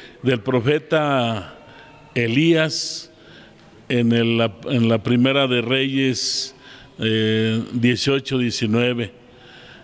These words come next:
donde en el monte tiene una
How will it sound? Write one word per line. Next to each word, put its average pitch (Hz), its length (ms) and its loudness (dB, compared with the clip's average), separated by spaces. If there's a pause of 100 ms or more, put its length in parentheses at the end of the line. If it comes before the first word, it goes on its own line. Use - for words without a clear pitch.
(220)
donde 127 1040 2
en 131 220 2
el 135 100 2
monte 180 760 0 (500)
tiene 151 280 0
una 135 800 0